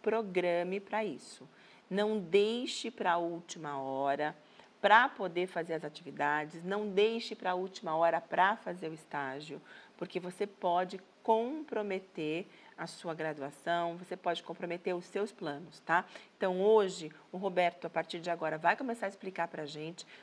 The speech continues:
como é que funciona, presta bastante atenção, porque tem bastante especificidade.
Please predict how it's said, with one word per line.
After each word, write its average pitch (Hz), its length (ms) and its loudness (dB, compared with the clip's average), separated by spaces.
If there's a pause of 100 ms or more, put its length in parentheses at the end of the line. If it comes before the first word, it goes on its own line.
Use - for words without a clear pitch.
(120)
como 180 300 0
é 202 100 6
que 214 80 -12
funciona, 190 480 -4
presta 202 460 2
bastante 196 500 0
atenção, 202 580 -6 (400)
porque 202 220 -2
tem 196 160 -2
bastante 196 560 -2
especificidade. 220 1080 -4